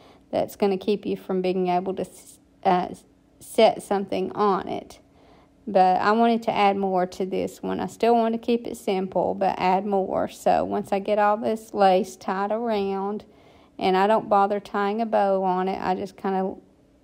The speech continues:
tie it in a knot and just kinda let it hang. And again, you could stop here, and I like the look of this also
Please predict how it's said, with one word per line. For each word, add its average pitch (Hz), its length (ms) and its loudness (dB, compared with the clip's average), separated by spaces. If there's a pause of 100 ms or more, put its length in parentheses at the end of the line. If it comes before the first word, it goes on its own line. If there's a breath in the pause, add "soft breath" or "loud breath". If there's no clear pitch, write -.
tie 196 280 2
it 196 80 2
in 202 80 0
a 220 100 0
knot 190 480 2
and 185 200 -2
just 196 200 -8
kinda 202 240 -6
let 185 240 2
it 180 120 -2
hang. - 680 -2 (840 loud breath)
And 202 160 0
again, 214 480 2
you 190 120 0
could 208 180 -4
stop 214 420 0
here, 214 680 -2
and 185 320 0
I 190 140 -2
like 185 300 -2
the 214 100 0
look 220 220 -2
of 233 80 -2
this 233 260 -2
also 214 800 0